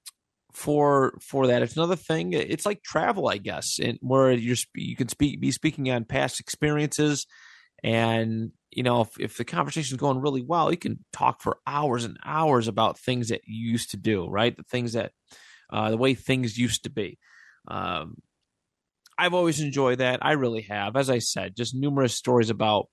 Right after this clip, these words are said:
you know, eh, my, my parents, you know, uncles and aunts, just how they, uh, up, you know, grew up, or, or, uh,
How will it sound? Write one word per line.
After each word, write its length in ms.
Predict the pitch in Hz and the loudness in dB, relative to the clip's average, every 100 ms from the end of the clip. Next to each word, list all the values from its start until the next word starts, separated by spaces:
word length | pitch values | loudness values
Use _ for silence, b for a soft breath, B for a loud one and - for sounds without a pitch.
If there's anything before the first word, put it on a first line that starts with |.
| _ _ - | _ _ -8
you 100 | 117 | -4
know, 240 | 101 90 _ _ _ _ _ - | -4 -6 _ _ _ _ _ -10
eh, 140 | 110 - - | -8 -10 -8
my, 300 | 110 110 98 _ _ | -4 -4 -8 _ _
my 300 | 117 110 113 - _ _ - | -8 -4 -4 -6 _ _ -2
parents, 760 | 131 123 117 110 - - - _ _ | 2 4 2 0 -4 -4 -6 _ _
you 100 | 120 | -4
know, 200 | 113 107 - | -2 -2 0
uncles 480 | 120 117 117 113 113 | 0 0 -2 -2 -2
and 80 | |
aunts, 240 | 113 113 - | -2 -4 -6
just 260 | 165 196 | -8 -10
how 200 | 156 185 | -2 0
they, 240 | 170 147 139 | 2 2 0
uh, 220 | 123 117 - - | -4 -6 -10 -6
up, 240 | 123 117 _ - | -4 -4 _ -10
you 120 | 120 | -4
know, 120 | 113 | -4
grew 320 | 110 101 113 110 | -6 -6 -4 -2
up, 280 | 101 - 113 | -2 -2 0
or, 180 | 104 - B B B B B | 0 -4 B B B B B
or, 440 | - 113 110 104 | -2 2 2 0
uh, 80 | - | -4